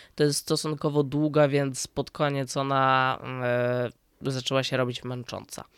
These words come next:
Mm, ale na szczęście potem przeszła, potem zaczął się już faktyczny film i było fajnie, to po pierwsze. Po drugie, już wspominałem o tym, że ten film jest stosunkowo długi, e, ale nie widać, e, już po tej części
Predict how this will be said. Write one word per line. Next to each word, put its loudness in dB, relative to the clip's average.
Mm, -4
ale 0
na -2
szczęście -4
potem -8
przeszła, -4
potem -4
zaczął -2
się 0
już -4
faktyczny -4
film -2
i 2
było -2
fajnie, 0
to -6
po -6
pierwsze. -2
Po -4
drugie, 2
już -2
wspominałem -4
o -2
tym, -6
że -4
ten -2
film -4
jest -2
stosunkowo -2
długi, -2
e, 6
ale 4
nie 0
widać, 0
e, 2
już -2
po -2
tej -2
części 0